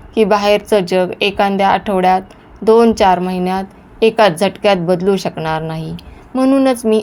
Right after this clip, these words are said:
आजही स्वतःला संयम ठेवण्याची सतत आठवण करून देतो. दोन हजार बारा ते दोन हजार वीस हा काळ मला खूप संभ्रमात टाकणारा होता.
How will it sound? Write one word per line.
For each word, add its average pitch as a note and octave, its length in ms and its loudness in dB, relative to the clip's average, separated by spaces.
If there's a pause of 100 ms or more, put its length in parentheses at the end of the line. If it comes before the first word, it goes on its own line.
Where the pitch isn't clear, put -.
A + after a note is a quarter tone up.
आजही G#3 400 0
स्वतःला G3 640 0
संयम G3+ 500 -2
ठेवण्याची F#3+ 520 -4
सतत G3 500 -4
आठवण F#3 440 -2
करून F3+ 360 -4
देतो. D#3+ 440 -6 (540)
दोन F#3+ 280 2
हजार F3+ 360 0
बारा E3+ 480 -2 (440)
ते A#3 100 6
दोन G#3 340 4
हजार F#3+ 320 -2
वीस D#3+ 360 -4 (320)
हा G3+ 160 0
काळ F#3 260 0
मला F#3 300 -2 (180)
खूप G#3+ 280 2
संभ्रमात F#3+ 580 -2 (100)
टाकणारा F3 460 -2
होता. D#3+ 400 -8